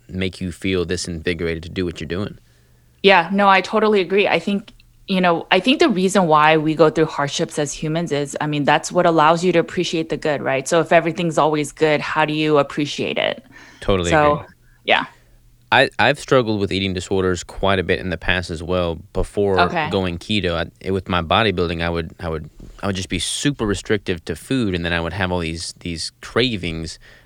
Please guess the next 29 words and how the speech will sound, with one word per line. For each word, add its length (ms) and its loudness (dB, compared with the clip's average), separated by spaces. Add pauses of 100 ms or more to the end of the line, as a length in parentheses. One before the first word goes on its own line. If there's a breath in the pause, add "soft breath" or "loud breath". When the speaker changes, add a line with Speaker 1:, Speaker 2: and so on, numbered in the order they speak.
(120 soft breath)
Speaker 1:
uh, 180 0
and 140 -2
then 80 0
I 80 0
would 160 -6
binge, 380 0
and 80 -4
then 80 -4
I 60 -2
would 160 -8
purge, 340 2
and 80 -10
it 20 -12
just 120 -14
became 260 -6
this 160 -8
crazy 680 -6
negative 460 0
feedback 480 -6
loop 320 -10
that 240 -4
took 160 -6
me 100 -6
years 480 -4
and 80 -6
years 220 -6
and 100 -8
years 320 -4
to 260 -6